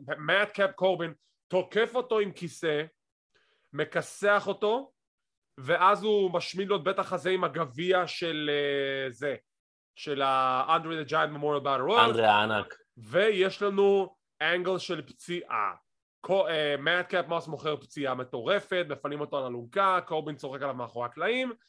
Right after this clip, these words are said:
Speaker 1: וכנראה מאט קאפ מוס נכתב מחוץ לסמקדאון, הוא עכשיו יהיה בפציעה במרכאות לתקופה הקרובה, שאני מקווה דבר אחד, הוא חוזר בלי שלייקס. וזהו, הפיוט
Speaker 2: אז
Speaker 1: הזה
Speaker 2: זהו,
Speaker 1: ממשיך.
Speaker 2: ל-,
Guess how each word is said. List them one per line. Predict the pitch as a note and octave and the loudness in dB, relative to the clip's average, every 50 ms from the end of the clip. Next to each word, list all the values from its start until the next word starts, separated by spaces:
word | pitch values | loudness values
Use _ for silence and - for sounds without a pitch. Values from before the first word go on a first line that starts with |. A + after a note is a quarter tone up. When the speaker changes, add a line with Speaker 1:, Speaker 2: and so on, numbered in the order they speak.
| _ _ _ _ - | _ _ _ _ -18
Speaker 1:
וכנראה | A#2+ A#2 C#3 F#3+ G#3+ A#3+ B3 A#3 A#3 _ _ _ _ _ _ - E3+ E3+ D#3+ D#3+ D#3 E3+ F#3+ G#3 G#3+ G3+ - - | -8 -2 0 2 2 2 0 -4 -8 _ _ _ _ _ _ -4 -2 -2 -2 -2 -2 0 0 0 0 0 -4 -6
מאט | D#3 D3+ D#3 F3 F#3 G3+ G#3 G#3 | -6 -2 0 2 2 2 0 0
קאפ | - G#3 G3 F#3 - | 0 0 0 0 0
מוס | F3 F3 F3 E3+ - - | 0 -2 -2 -2 -4 -8
נכתב | D#3+ D#3 C#3+ - - - - F#3 F3+ F3+ F3 | -8 -6 -6 -8 -8 -2 2 4 4 4 2
מחוץ | F3+ E3+ D3+ E3 D#3 D3+ | 0 -4 -4 -4 -6 -6
לסמקדאון, | D3 - - - F3+ G#3 G#3+ G3 F3 G3 G#3 G#3 G3+ G3 | -8 -10 -8 -4 -2 -2 -2 -2 0 2 4 4 4 4
הוא | F3+ D#3+ | 2 -2
עכשיו | - F3+ E3 D3+ | -2 -2 -4 -2
יהיה | E3 E3+ | -2 -4
בפציעה | C#3+ D3+ D3+ B2 B2+ - - - - D#3+ D#3 E3 E3 E3+ | -2 -4 -4 -4 -6 -14 -16 -14 -8 -2 0 2 2 2
במרכאות | D#3 D#3 D3+ D3 D3+ C3+ B2 - C#3 C#3+ - D#3+ D#3 C#3 C3 - _ _ _ _ _ _ - C3+ | 2 0 -2 -2 -2 -2 -2 -4 -6 -4 -2 0 -2 -2 -2 -6 _ _ _ _ _ _ -8 -8
לתקופה | C#3 B2 - D3 C3+ C#3 D3 C#3+ | -8 -6 -4 -6 -2 0 2 2
הקרובה, | C#3 C#3 - B2+ B2 A2+ A#2 C3+ D#3 F#3+ B3 C#4 C4+ _ _ _ _ _ _ | 2 2 -2 -8 -6 -2 2 4 4 4 2 0 -6 _ _ _ _ _ _
שאני | - - D#3 D3+ D#3+ | -8 -6 -4 -4 -2
מקווה | E3 D#3+ F3 E3 E3+ G#3+ | -4 -2 -2 0 2 2
דבר | G#3 G3 F3 D#3+ G3+ A3+ A#3 A#3 | 2 2 2 4 4 2 2 2
אחד, | A#3+ C4 D#4 D#4+ C#4 B3 A#3+ B3 B3 - _ _ _ _ | 2 4 4 4 6 4 2 0 -4 -14 _ _ _ _
הוא | - D#3+ | -6 -4
חוזר | - D3+ E3+ C#3 - C3+ F3 G#3 A#3 A#3 G#3 | 0 2 2 2 2 0 0 2 2 0 -2
בלי | D3 B2+ C#3+ E3+ F3+ | -6 -6 -4 -4 -4
שלייקס. | - - - D3+ D#3+ E3 - - - - - _ _ _ - | -4 -6 -4 -4 -4 -4 -6 -12 -18 -18 -20 _ _ _ -12
וזהו, | B2 D#3 A3+ C4 - - C#3 | -6 -4 -2 -2 -2 -4 -8
הפיוט | B2+ - F3 G3 | -6 -2 0 0
Speaker 2:
אז | G#3+ G#3 | 2 4
Speaker 1:
הזה | - | 4
Speaker 2:
זהו, | C3 B2 | 6 4
Speaker 1:
ממשיך. | A#2 - - B2 A#2+ | 4 2 -4 -6 -4
Speaker 2:
ל-, | B2 C3 - | -2 -2 -4